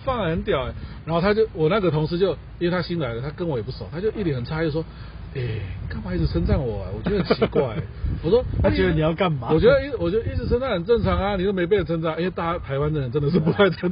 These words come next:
Speaker 1: 赞的。
Speaker 2: 对。
Speaker 1: 我还有去修飞机的时候也有，就一个师傅，也不算师傅啦，他只是做得比我久，他大概做两年吧。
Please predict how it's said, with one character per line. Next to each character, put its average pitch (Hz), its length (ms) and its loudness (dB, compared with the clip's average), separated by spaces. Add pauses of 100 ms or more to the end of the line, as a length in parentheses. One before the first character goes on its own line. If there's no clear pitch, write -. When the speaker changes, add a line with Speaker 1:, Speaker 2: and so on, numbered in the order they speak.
(160)
Speaker 1:
赞 214 100 0 (100)
的。 - 80 -8
Speaker 2:
对。 - 60 -4 (440)
Speaker 1:
我 143 100 -4
还 202 120 4
有 196 120 6
去 180 360 0
修 170 260 2
飞 170 140 6
机 156 120 4
的 143 80 6
时 143 80 0
候 135 100 2
也 123 200 2
有， 113 80 0 (580)
就 156 300 2 (440)
一 175 80 -4
个 165 140 4
师 156 220 -2
傅， 120 220 -4 (160)
也 123 100 -10
不 117 80 -8
算 160 160 0
师 147 160 -6
傅 139 140 -2
啦， 117 100 -4
他 160 120 0
只 131 160 -4
是 147 80 -4
做 160 180 2
得 127 80 -2
比 113 120 -6
我 117 100 -6
久， 113 100 -8
他 127 100 -6
大 143 60 -2
概 139 100 -2
做 135 160 -4
两 104 200 -8
年 82 120 -14
吧。 90 100 -18